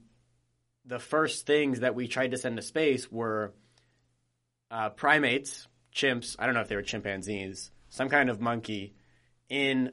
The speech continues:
a little capsule strapped, like, or not strapped, but put where the warhead of one of those missiles would go. And they basically pointed it upward and were like, "Go, and let's see what happens. Let's see if he comes back alive."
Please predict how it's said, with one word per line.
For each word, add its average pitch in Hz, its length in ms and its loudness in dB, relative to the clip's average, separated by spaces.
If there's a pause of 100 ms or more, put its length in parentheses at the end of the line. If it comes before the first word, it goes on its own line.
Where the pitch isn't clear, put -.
a 117 80 0
little 127 340 2
capsule 110 880 4 (420)
strapped, - 1000 2 (440)
like, 120 260 -2 (160)
or 139 140 2
not 151 220 4
strapped, - 420 0
but 127 220 0
put - 220 0
where 147 160 2
the 127 120 2
warhead 110 1000 2 (280)
of 120 180 0
one 135 140 2
of 127 120 0
those 120 220 0
missiles 135 480 0
would 156 180 0
go. 160 380 6 (320)
And 147 200 0
they 139 120 4
basically 143 420 4
pointed 151 380 0
it 143 100 4
upward 156 440 2
and 135 140 0
were 131 120 4
like, 120 420 0
"Go, 135 420 8
and 110 80 -8
let's 113 220 -4
see 165 220 4
what 165 160 4
happens. 131 440 2
Let's 123 220 -4
see 156 160 4
if 147 80 2
he 135 100 -2
comes 139 280 -4
back 139 240 4
alive." 110 520 0